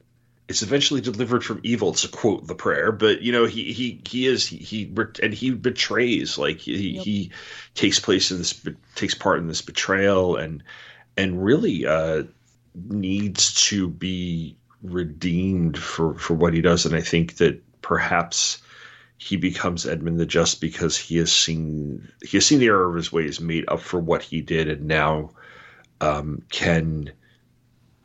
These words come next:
Speaker 1: be, uh, kind of the arbiter of that because he has the knowledge and experience.
Speaker 2: I can appreciate, like, obviously he's my, <laughs> he's my least favorite character. I don't know that that
Speaker 1: Mm.
Speaker 2: was necessarily, well, it could be
Speaker 1: I didn't
Speaker 2: somebody's
Speaker 1: like him
Speaker 2: favorite
Speaker 1: very much
Speaker 2: character.
Speaker 1: either, but I,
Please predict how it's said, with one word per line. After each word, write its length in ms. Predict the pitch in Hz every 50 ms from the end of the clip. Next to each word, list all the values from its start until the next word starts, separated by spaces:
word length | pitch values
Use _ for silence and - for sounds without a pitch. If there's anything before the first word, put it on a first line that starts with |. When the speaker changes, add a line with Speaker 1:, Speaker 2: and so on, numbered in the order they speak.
| - 85 85
Speaker 1:
be, 480 | 82 80 78 76 76 73 73 71 - -
uh, 380 | - - 76 76 76 76 73 67
kind 260 | - - - 95 87 80
of 60 | 71
the 160 | 76 71 - - -
arbiter 640 | 71 73 73 80 82 76 80 82 71 76 76 73 73
of 100 | 67 64
that 280 | 67 69 - - -
because 320 | - 78 - - - 71 -
he 120 | - - 65
has 560 | 67 65 69 71 69 67 67 67 - - -
the 120 | 76 73
knowledge 460 | 65 69 71 69 69 76 78 78 - -
and 60 | 69
experience. 920 | 58 - - - - - - 71 - 113 156 208 262 285 - - - - - _ _ _ - - _ _ _ -
Speaker 2:
I 140 | 208 240 262
can 180 | - 320 311
appreciate, 580 | 277 240 - - 262 262 240 - - 254 - -
like, 280 | - 180 165 160 160 -
obviously 420 | - 190 175 180 180 - - 156
he's 220 | 156 165 156 147 151
my, 100 | 151 - -
<laughs> 100 | - _ _
he's 360 | 247 - _ _ - - - -
my 100 | 202 202 - _
least 220 | - 214 196 - -
favorite 260 | 196 175 165 160 -
character. 540 | - - 156 180 226 - - 320 311 311 - - - - - _ -
I 60 | 240
don't 80 | 233 226
know 80 | 214
that 160 | 208 208 202 196
that 160 | 190 185 185
Speaker 1:
Mm. 20 |
Speaker 2:
was 260 | 180 175 175 170 -
necessarily, 640 | 190 202 202 196 - - 208 208 196 185 180 - - -
well, 100 | - 277
it 200 | 381 370 - -
could 160 | - - 494 392
be 80 | 247 220 -
Speaker 1:
I 120 | - 208 285
didn't 160 | 320 285 214
Speaker 2:
somebody's 20 |
Speaker 1:
like 140 | 165 139 127
him 100 | - -
Speaker 2:
favorite 220 | 180 175 107 104 98
Speaker 1:
very 100 | - -
much 140 | - - 104
Speaker 2:
character. 180 | 104 104 101 98
Speaker 1:
either, 60 | 92
but 160 | - 101 98
I, 180 | 95 92 90